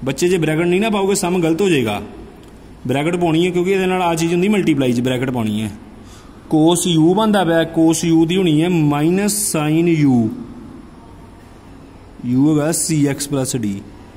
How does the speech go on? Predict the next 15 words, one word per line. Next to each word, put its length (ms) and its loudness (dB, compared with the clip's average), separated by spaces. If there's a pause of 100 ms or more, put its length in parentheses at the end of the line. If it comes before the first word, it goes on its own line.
(1160)
ਤੇ 160 -2 (160)
ਐਂਗਲ 300 2
ਦੀ 80 0
ਹੋਣੀ 160 2
ਦੁਬਾਰਾ, 360 0 (1080)
C 260 -2 (200)
X 160 -4
plus 260 0
D 120 0
ਦੀ 100 -4
ਦੁਬਾਰਾ 320 2
ਕਰਾਂਗੇ, 280 0 (100)
C 200 0
ਹੋ 80 2
ਜਾਏਗੀ, 360 2